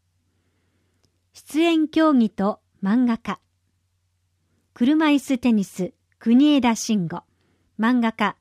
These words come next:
浦沢直樹。ウィルチェアラグビー、漫画家、千葉哲也、他です。お問い合わせは、オリンピック・パラリンピック準備局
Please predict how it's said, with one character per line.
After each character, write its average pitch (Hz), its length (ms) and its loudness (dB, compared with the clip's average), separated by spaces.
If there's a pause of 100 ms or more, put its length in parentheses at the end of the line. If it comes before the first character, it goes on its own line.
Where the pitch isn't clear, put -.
(140)
浦 254 220 0
沢 269 280 0
直 220 240 -2
樹。 - 240 -16 (1500)
ウ 220 40 -4
ィ 285 120 4
ル 320 120 2
チ 311 140 -2
ェ 294 120 2
ア 277 60 2
ラ 269 140 0
グ 220 100 0
ビ 170 380 -8 (400)
ー、 226 40 -2
漫 247 160 2
画 233 140 0
家、 202 240 -6 (140)
千 - 140 -8
葉 294 140 0
哲 285 300 -4
也、 165 180 -4 (140)
他 180 300 -6
で 196 140 -2
す。 - 180 -14 (1300)
お 233 100 -6
問 285 160 2
い 277 80 2
合 262 80 0
わ 277 80 0
せ 262 160 -2
は、 247 220 -2 (260)
オ 220 100 0
リ 302 120 4
ン 330 100 -4
ピ 320 120 2
ッ 311 120 -2
ク・ 214 160 -2
パ 208 140 -2
ラ 277 120 2
リ 311 120 0
ン 302 60 -2
ピ 294 100 0
ッ 269 100 -2
ク 262 140 0
準 247 220 2
備 220 120 -2
局 185 400 -6